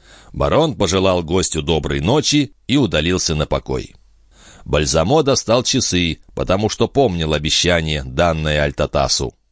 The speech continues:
Прошло уже не два, а два с половиной часа с тех пор, как ученый спал. Тридцать минут были потеряны зря. Бальзамо справился у Лабри, найдет ли он карету на прежнем месте.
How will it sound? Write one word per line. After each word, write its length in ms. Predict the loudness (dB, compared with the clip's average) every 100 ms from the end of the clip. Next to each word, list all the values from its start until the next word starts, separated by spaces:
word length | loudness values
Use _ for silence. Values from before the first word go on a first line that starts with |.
| _ _ _ _ -10
Прошло 440 | -4 -2 0 2 2
уже 260 | 4 2
не 140 | 2 -2
два, 400 | 2 2 2 -2 _ -8
а 140 | -6
два 280 | 0 2 2
с 80 | 0
половиной 560 | 0 2 2 2 2
часа 420 | -2 -2 0 0
с 100 | 0
тех 260 | -2 -4 -2
пор, 300 | 2 2 2
как 220 | -2 -4
ученый 460 | -4 0 0 0 -2
спал. 480 | -2 -2 -2 -4 -12 _ _ _ _ _ _
Тридцать 540 | 0 2 2 2 -2 0
минут 380 | 0 2 0
были 320 | 0 0 2 0
потеряны 600 | -2 -2 0 0 -2 -2
зря. 400 | 0 0 0 -4 _ _ _ _ _ _ -6
Бальзамо 580 | -2 0 2 2 2
справился 640 | 0 0 0 2 0 0 2
у 40 |
Лабри, 540 | 2 2 2 2 2 -2 -18 -4
найдет 500 | 0 0 2 2 2
ли 100 | 0
он 160 | 2
карету 440 | 0 2 2 2 0
на 120 | 0
прежнем 440 | 2 0 2 2
месте. 560 | 2 2 0 -4 -8